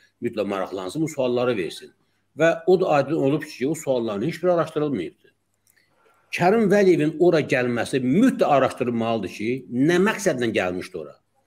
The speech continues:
Kim göndərmişdi ora? Hansı tapşırıqla gəlmişdi ora? Gəldi, neynədi orada? Əgər bu Polad Həşimov orada olmalı deyildisə, nəyə görə qaydanda Kərim Vəliyev onu özündən aparmır? Yox, o əmrə tabi olmursa,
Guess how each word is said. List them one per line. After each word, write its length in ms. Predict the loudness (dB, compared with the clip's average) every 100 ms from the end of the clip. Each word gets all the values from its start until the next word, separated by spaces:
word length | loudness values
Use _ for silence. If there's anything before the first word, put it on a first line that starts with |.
| _ -6
Kim 160 | 0
göndərmişdi 540 | 2 4 4 0 -2 -6
ora? 200 | -10 -14 _ _ _ _ _ _ _ _ -6
Hansı 240 | -6 -6
tapşırıqla 460 | -4 -2 0 2 4
gəlmişdi 480 | 4 4 2 -4
ora? 180 | -8 -8 -12 _ _ -2
Gəldi, 300 | 2 4 4
neynədi 400 | 4 4 2 2
orada? 320 | 2 0 -6 -14 _ _ -4
Əgər 180 | 0 0
bu 100 | 0
Polad 240 | 2 2
Həşimov 380 | 2 2 4 6
orada 160 | 4 4
olmalı 360 | 4 4 2 2
deyildisə, 500 | 2 2 -2 0 2 4 2 0 -4 -14 _ _ -4
nəyə 300 | 0 2 2 2
görə 240 | 2 2
qaydanda 640 | 2 2 4 2 2 4 2 0 -10 _ _ _ _ _ _ _ -4
Kərim 300 | 0 2 4
Vəliyev 300 | 4 4 4
onu 220 | 4 4
özündən 260 | 2 2 2
aparmır? 540 | 2 2 2 0 -4 -14 _ _ _ _ -6
Yox, 180 | 0 0
o 20 | 2 2
əmrə 220 | 2 2
tabi 240 | 2 2
olmursa, 960 | 4 4 2 2 2 2 2 4 2